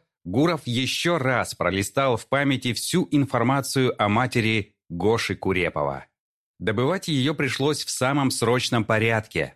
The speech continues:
потому что женщина, как и предполагалось, едва узнав о том, что ее единственный сын попал в беду, сразу же вылетела в Москву.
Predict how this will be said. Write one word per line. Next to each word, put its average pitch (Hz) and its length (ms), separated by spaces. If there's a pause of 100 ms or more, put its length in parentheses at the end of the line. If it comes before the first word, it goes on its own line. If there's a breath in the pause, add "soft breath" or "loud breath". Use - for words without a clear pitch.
потому - 280
что 101 220
женщина, 104 680
как - 300
и 110 160
предполагалось, 107 1040 (140)
едва 120 580
узнав 131 560
о 110 120
том, 127 480 (160)
что - 220
ее 113 280
единственный 120 720
сын 127 300
попал 120 400
в 85 120
беду, 98 480 (140)
сразу 127 580
же 123 200
вылетела 110 560
в 90 80
Москву. 90 680